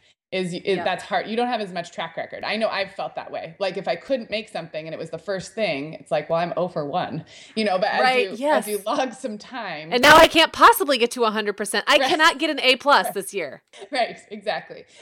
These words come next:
Speaker 1: But the
Speaker 2: But I'm
Speaker 1: more
Speaker 2: shooting
Speaker 1: times
Speaker 2: for, like,
Speaker 1: you
Speaker 2: a
Speaker 1: log and the
Speaker 2: B.
Speaker 1: more you show up when you can and help when you can
Speaker 2: Right.
Speaker 1: in the ways that you can, you know, they, people know. People know that everybody's
Speaker 2: Yeah.
Speaker 1: doing their best. So,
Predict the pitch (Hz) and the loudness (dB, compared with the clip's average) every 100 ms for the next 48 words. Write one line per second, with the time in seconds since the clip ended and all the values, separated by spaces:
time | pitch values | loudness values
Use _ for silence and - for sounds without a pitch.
0 | - 320 233 285 427 - 415 311 269 226 | -12 -4 2 4 4 4 2 2 0 2
1 | 202 202 214 185 165 226 269 277 262 220 | 0 0 0 -2 -2 -2 -4 -6 -4 -2
2 | 202 196 214 220 220 175 160 165 170 165 | -2 -6 -10 -10 -8 -6 -4 -4 -6 -6
3 | 175 175 175 208 208 190 151 156 156 160 | -4 -4 -4 -6 -2 -2 -2 -4 -4 -4
4 | 170 165 - 175 185 151 135 143 - - | -4 -4 -4 -4 -4 -4 -2 -4 -10 -20
5 | - - 214 170 147 - 196 240 - - | -18 -6 -2 0 0 -2 -2 -2 -4 -10
6 | - 277 240 190 - - 247 240 220 180 | -6 -4 -2 -4 -6 -8 -6 -4 0 0
7 | 151 139 131 95 95 - 85 76 - - | 0 -2 -4 -6 -6 -8 -8 -10 -10 -12
8 | - - - 151 | -16 -12 -10 -10